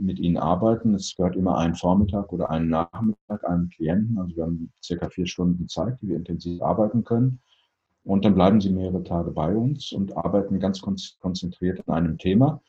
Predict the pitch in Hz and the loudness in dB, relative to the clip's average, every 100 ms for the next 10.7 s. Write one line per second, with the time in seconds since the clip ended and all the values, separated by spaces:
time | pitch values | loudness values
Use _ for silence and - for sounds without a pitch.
0 | _ _ - 95 95 90 90 87 - 85 | _ _ -2 2 2 2 0 0 0 2
1 | 82 104 120 - 110 110 110 101 101 101 | 4 4 2 2 2 2 0 0 0 0
2 | 101 101 95 98 92 87 90 95 95 95 | 0 0 2 2 2 0 2 0 2 0
3 | 92 90 90 98 98 104 92 90 87 87 | 2 0 0 0 0 2 2 4 2 2
4 | 98 92 87 85 85 95 98 107 95 92 | 0 2 2 2 4 4 4 4 4 0
5 | 87 95 87 - 87 87 87 85 78 80 | 0 0 -2 -2 -2 0 0 0 0 0
6 | 82 76 92 107 107 104 82 87 104 113 | -2 0 2 2 2 0 2 4 4 4
7 | 117 - 90 - 87 87 90 90 87 85 | 0 -6 -16 -6 -4 -4 -4 -8 -8 -10
8 | 82 85 85 85 82 - - 98 98 101 | -8 -8 -8 -10 -10 -14 -8 -2 0 0
9 | - 98 101 95 95 98 90 87 98 87 | -2 -4 -2 0 2 2 2 -2 -4 -2
10 | 87 - 87 82 80 - 90 | -2 0 0 0 -2 -4 -6